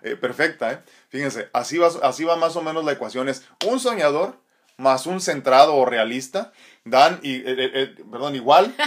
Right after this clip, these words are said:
a una pareja ideal. O sea, obviamente tiene que haber un soñador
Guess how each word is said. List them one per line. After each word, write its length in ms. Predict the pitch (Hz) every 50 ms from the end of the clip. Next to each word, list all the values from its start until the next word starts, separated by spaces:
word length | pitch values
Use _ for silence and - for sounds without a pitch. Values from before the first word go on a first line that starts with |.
| 285 - 370 370 -
a 120 | 123 127 135
una 200 | 156 170 170 -
pareja 300 | 139 139 151 151 175 175
ideal. 380 | 160 165 180 220 247 240 - -
O 100 | - 127
sea, 220 | 127 151 143 135 135
obviamente 520 | 139 156 180 190 175 175 180 185 - 151
tiene 260 | 139 - 151 170 180
que 60 | 170 170
haber 160 | 165 170 170
un 120 | 175 175 175
soñador 560 | 185 160 147 131 127 131 156 190 214 233